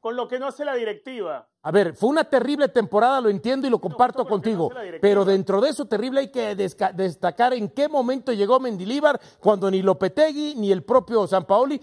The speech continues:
Speaker 2: le encontraban la vuelta al equipo. Lograron salir de la zona del descenso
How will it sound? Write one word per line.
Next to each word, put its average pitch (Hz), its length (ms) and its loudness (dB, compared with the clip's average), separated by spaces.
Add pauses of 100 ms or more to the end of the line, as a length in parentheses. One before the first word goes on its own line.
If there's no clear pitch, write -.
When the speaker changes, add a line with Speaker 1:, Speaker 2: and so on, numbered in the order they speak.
(160)
Speaker 2:
le 196 140 2
encontraban 240 540 0
la 226 60 2
vuelta 233 300 0
al 214 60 0
equipo. 175 460 0 (180)
Lograron 233 580 4
salir 233 300 -2
de 233 80 0
la 202 100 2
zona 233 240 0
del 196 160 -4
descenso 247 540 0